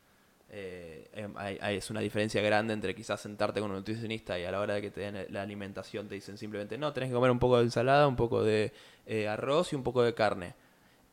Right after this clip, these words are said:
Va mucho más allá de eso cuando el objetivo es algo como, el per-, como la performance, ¿sí? Es mucho más allá de eso donde tenés que empe-, fijarte la calidad de la comida, fijarte la cantidad, fijarte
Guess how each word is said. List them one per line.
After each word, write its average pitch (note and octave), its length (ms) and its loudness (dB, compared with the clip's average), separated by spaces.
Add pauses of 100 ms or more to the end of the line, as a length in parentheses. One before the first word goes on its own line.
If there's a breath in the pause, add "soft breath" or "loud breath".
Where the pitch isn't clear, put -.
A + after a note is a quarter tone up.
(480)
Va G#2+ 100 6
mucho A#2+ 420 2
más A#2 140 2
allá A2 180 0
de A2 140 6
eso A#2 440 0 (400)
cuando G#2 280 4
el G2+ 40 6
objetivo G#2+ 500 2
es G#2+ 140 0
algo A2 240 -2
como, G2+ 180 -4
el F#2+ 60 -6
per-, G2+ 240 0
como G2 180 -8
la G2 140 -2
performance, - 560 -8 (260)
¿sí? G2+ 140 -2
Es E2 400 -6 (320 loud breath)
mucho A#2 220 -2
más A#2 100 0
allá A2+ 160 2
de A#2+ 80 6
eso C3+ 160 2
donde G#2+ 320 0
tenés G#2 180 -10
que G#2 120 -10
empe-, G2 180 -8 (260)
fijarte G#2 360 -2
la G2 80 0
calidad G2+ 280 2
de G#2 60 2
la G#2 80 0
comida, A2 380 -2
fijarte G#2+ 360 -10
la F#2+ 120 -4
cantidad, G2+ 440 -4
fijarte G#2+ 500 -4